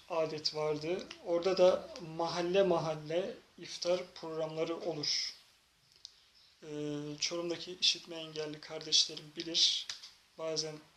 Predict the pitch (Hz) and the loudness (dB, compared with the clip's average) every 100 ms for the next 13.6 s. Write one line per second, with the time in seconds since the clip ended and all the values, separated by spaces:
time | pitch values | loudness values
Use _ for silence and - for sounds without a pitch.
0 | - - 160 160 160 160 156 151 156 165 | -20 -16 -8 -6 -4 -4 -6 -10 -4 -2
1 | 160 151 - - - - - - - _ | 0 -2 -4 -2 -4 -6 -18 -20 -20 _
2 | - 175 170 170 - _ 160 156 156 156 | -10 -6 -6 -8 -14 _ -14 -12 -12 4
3 | 151 151 160 185 - _ 170 - 147 151 | 6 6 2 -12 -16 _ 2 2 2 -4
4 | 165 180 - - 170 - _ - 156 - | -6 -10 -12 -6 -6 -8 _ -8 -8 0
5 | - - - - - - _ 165 156 160 | 0 0 -8 -20 -20 -20 _ -16 -10 -10
6 | 156 156 - 151 151 156 151 175 - - | 2 8 8 6 -4 -10 -4 0 0 -2
7 | - - - 165 - 170 165 - - - | -10 -20 -18 -12 -6 -4 -4 -8 -16 -10
8 | 156 151 151 147 151 160 160 175 180 - | -6 -4 -6 -6 -2 -2 0 -4 -6 -14
9 | - - - _ _ 156 180 208 196 - | -20 -20 -20 _ _ -12 -6 -4 -2 0
10 | 170 - 175 185 - 175 190 254 - - | 4 4 2 -8 -8 -2 -2 -2 -6 -6
11 | 170 165 - 170 170 170 - 170 170 202 | -4 -8 -2 -2 -2 4 4 4 0 -4
12 | 220 - - - - 185 185 - 156 165 | -8 -16 -20 -6 -4 -4 -10 -12 -4 -2
13 | 170 156 175 180 - | -2 -4 -6 -4 -6